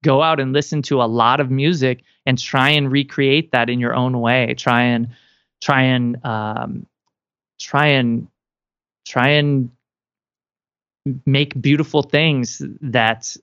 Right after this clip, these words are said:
that, uh, in many genres th-, that you, that you love.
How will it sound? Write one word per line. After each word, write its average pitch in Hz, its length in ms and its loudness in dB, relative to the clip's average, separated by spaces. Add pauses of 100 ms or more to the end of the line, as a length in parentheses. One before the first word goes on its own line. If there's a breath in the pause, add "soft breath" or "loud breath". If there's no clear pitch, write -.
that, 120 480 -2 (300)
uh, 135 180 0
in 143 220 2
many 143 260 2
genres 127 680 -4
th-, 135 320 0
that 139 220 0
you, 151 560 2
that 135 240 -2
you 143 200 2
love. 117 520 -2